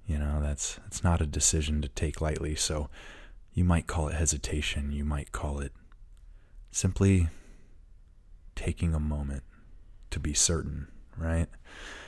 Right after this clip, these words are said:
But he takes the red pill, and he wakes up to what is really going on around him.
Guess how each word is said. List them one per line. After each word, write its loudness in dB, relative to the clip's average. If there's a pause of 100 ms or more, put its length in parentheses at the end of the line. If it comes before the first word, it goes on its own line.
(220)
But 4
he 2
takes 6
the 4
red 6
pill, 0 (1600)
and 0
he 2
wakes 4
up 0 (1700)
to -4
what 0
is -4
really 2
going -4
on -2
around 0
him. -8